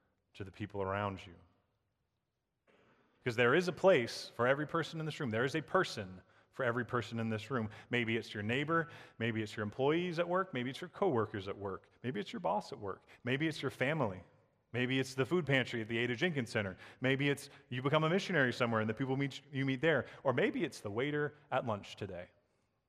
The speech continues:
But what's certain is this, God is going to put people in your path. And all of us, every single one of us, are invited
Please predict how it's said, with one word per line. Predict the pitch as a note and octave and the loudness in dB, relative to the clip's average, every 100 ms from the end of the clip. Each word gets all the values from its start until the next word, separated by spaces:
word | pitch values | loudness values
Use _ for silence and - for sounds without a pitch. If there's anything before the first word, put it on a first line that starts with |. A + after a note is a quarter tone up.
| _ _ _ _ _ _ _ _ _ | _ _ _ _ _ _ _ _ _
But | B2+ | 2
what's | B2 A#2 | 4 4
certain | - G#3 | 6 6
is | G3+ C#3 | 4 2
this, | D#3 - | 2 4
God | D3 E3+ | 6 6
is | D3 | 4
going | D3+ | 0
to | B2 | 0
put | F3+ | -4
people | D#3+ B2+ | -4 -2
in | A2 | -2
your | G2 | -2
path. | G2+ D3 A#2+ - - _ _ _ _ _ _ _ _ _ _ _ _ - | -4 -2 -2 -6 -20 _ _ _ _ _ _ _ _ _ _ _ _ -10
And | |
all | A#2 B2+ D#3 | 0 4 6
of | C#3+ | 6
us, | A2 G2 - | 2 0 0
every | C3+ D#3 E3+ E3+ D#3+ - _ | 0 0 -4 -4 -8 -14 _
single | - D3+ E3 E3+ | -10 -4 0 4
one | D#3+ | 4
of | D3 | 4
us, | G2+ G2+ - - - _ _ _ _ _ _ - | 0 -4 -10 -14 -18 _ _ _ _ _ _ -2
are | G#2+ | -2
invited | G2+ A2+ B2 A#2 | 4 4 4 2